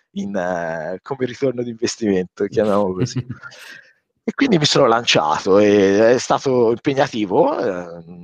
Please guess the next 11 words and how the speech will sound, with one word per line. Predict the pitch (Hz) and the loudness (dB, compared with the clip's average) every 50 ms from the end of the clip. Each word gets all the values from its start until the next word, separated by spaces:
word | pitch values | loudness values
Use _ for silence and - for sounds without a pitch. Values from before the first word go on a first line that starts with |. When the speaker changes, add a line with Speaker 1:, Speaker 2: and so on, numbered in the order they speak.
| 90 87 87 | -20 -20 -18
Speaker 1:
non, | 90 92 98 95 90 92 92 87 85 | -12 -10 -8 -8 -8 -10 -14 -18 -18
sicuramente | 85 - - - 92 101 104 104 110 131 131 - - 113 | -14 -12 -12 -10 -8 -6 -6 -4 -4 -6 -8 -2 -2 0
non | 113 131 - - | 0 0 -2 -2
facile, | - - 104 82 78 - - - 104 107 113 - | 0 0 0 2 2 2 2 2 4 4 4 2
però | - - 143 117 101 87 85 85 | 2 2 2 2 2 2 0 0
ero | 82 85 90 92 92 | 0 0 -2 -2 -4
un | 92 | -2
ragazzo | 95 101 95 98 90 - - 101 | -2 0 0 0 0 -2 -4 -10
giovane, | 95 92 92 80 80 82 85 82 | -6 -4 -4 -4 -4 -6 -8 -8
non | 82 87 90 87 | -10 -10 -10 -10
avevo, | 80 87 104 104 104 98 101 98 95 90 | -6 -4 -4 -4 -2 -2 -2 -2 -4 -4